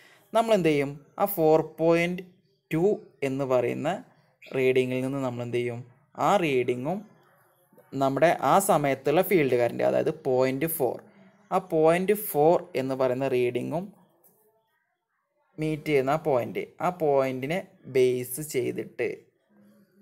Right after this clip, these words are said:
നമ്മൾ എന്ത് ചെയ്യും? അതായത് ഇതാണ് ആ പോയിന്റ്. ഈ പോയിന്റിനെ ബേസ് ചെയ്തിട്ട് നമ്മൾ എന്ത് ചെയ്യും? ഒരു സ്ട്രെയിറ്റ് ലൈൻ നമ്മൾ എന്ത് ചെയ്യും? പ്ലോട്ട് ചെയ്യും. ആ പ്ലോട്ട് ചെയ്യുന്ന ലൈനിനെ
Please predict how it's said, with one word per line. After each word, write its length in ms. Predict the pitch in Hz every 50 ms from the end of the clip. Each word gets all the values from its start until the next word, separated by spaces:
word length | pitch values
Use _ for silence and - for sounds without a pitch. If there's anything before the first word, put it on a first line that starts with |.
| - - - _ - 190
നമ്മൾ 200 | 185 190 185 180 170
എന്ത് 140 | 165 147 147 135 139
ചെയ്യും? 220 | 135 127 123 120 123 127
അതായത് 240 | 127 127 131 139 131 151 175
ഇതാണ് 320 | 160 147 156 143 139 151 170
ആ 20 | 170 -
പോയിന്റ്. 340 | 170 143 123 113 - - - - - _ - 175 180
ഈ 60 | 214 208 214
പോയിന്റിനെ 380 | 175 160 143 135 131 131 156 185 180 165
ബേസ് 220 | 147 135 131 127 143
ചെയ്തിട്ട് 220 | 131 127 127 131 131
നമ്മൾ 140 | 127 123 127 123
എന്ത് 80 | 123 123
ചെയ്യും? 160 | 120 120 120 - - _ _ _ _ _ _ - 120
ഒരു 160 | 127 131 165 196 - - _ _ _ - -
സ്ട്രെയിറ്റ് 640 | - - - - - 135 131 127 127 123 - - 120 131
ലൈൻ 220 | 127 131 135 151 160 147
നമ്മൾ 160 | 131 127 120 123
എന്ത് 120 | 120 120
ചെയ്യും? 180 | 120 120 117 120 131 147 - _ _
പ്ലോട്ട് 280 | 156 156 147 139 147 -
ചെയ്യും. 240 | 104 - 50 50 - - _ _ _ _ _ _ _ _ _ _ _ _ - 240
ആ 40 | 294 294 285
പ്ലോട്ട് 320 | 240 214 196 190 185 190 196 180
ചെയ്യുന്ന 320 | 160 151 147 139 143 156 185 233 247 233 - _ _ _ _ _ _ _ _ _ _ _ _ _ _ _ _ _ _ 139 143
ലൈനിനെ 380 | 139 143 143 143 147 156 170